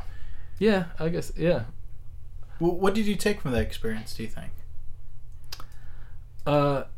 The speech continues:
Speaker 1: Midwood is, uh, not an attractive <laughs> place in, in Brooklyn. It's like a, it just seems like a,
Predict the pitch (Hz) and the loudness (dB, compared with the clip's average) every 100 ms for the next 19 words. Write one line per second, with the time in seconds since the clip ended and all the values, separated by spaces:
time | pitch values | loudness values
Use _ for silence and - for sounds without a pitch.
0 | - 165 180 170 165 170 156 147 123 113 | 4 8 10 10 10 8 6 2 0 -2
1 | - 123 110 - - - - - 139 131 | -6 -4 -4 -6 -8 -6 -6 -2 0 2
2 | 135 135 123 135 117 - 123 - - - | 2 2 2 0 2 2 2 0 -4 -4
3 | - - - - - 151 147 180 - - | -6 -6 -6 -4 0 2 2 0 -2 -2
4 | - 214 - - - - 147 135 131 123 | 0 -2 -2 -6 0 6 8 8 4 4
5 | 139 123 139 127 131 131 127 117 123 113 | 4 6 6 6 6 2 2 2 2 4
6 | 113 101 - - 110 131 117 131 123 113 | 2 0 0 -2 -2 0 0 2 2 0
7 | - 107 101 - 110 - 110 | -2 -2 -2 -2 -2 -2 -2